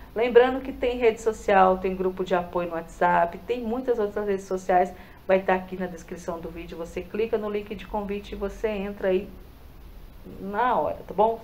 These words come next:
Sem nenhuma, sem nenhuma frescura, não. E lembrando que muita gente pergunta, né, como se inscrever? É só ativar o, o, o, a, a faixinha vermelha aí, inscrever, e se inscreva, é de graça, não cobra nada, tá bom? Vamos ler mais comentários,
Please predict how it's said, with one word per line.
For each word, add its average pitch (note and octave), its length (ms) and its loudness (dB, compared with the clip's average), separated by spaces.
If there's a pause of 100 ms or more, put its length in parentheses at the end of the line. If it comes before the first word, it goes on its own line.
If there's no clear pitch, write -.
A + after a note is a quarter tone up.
Sem G#3+ 200 0
nenhuma, A#3 420 -2 (420)
sem - 120 -6
nenhuma B3 180 2
frescura, B3 540 4
não. F3+ 240 -4 (280)
E - 80 0
lembrando A3+ 400 0
que A3+ 80 -6
muita A3+ 200 0
gente A3 180 -4
pergunta, F3 540 0
né, G3 240 -2 (240)
como B3 260 6
se A#3+ 140 -4
inscrever? F#3 580 4
É G3+ 100 4
só A3+ 200 4
ativar A3 440 8
o, A3+ 80 0 (220)
o, G3 60 -2
o, F#3+ 420 0
a, - 440 0
a - 40 2
faixinha G3 500 -2
vermelha F#3 380 2
aí, F#3 80 0
inscrever, F#3+ 540 0 (320)
e B3 100 -6
se - 160 -8
inscreva, G3 500 2
é G3 40 4
de F#3+ 120 -2
graça, F3+ 380 0
não F3 100 -10
cobra F3+ 300 0
nada, E3+ 340 -4
tá - 140 -14
bom? B3+ 320 6 (760)
Vamos A#3+ 260 6
ler A3+ 100 4
mais A3 160 0
comentários, A3 720 2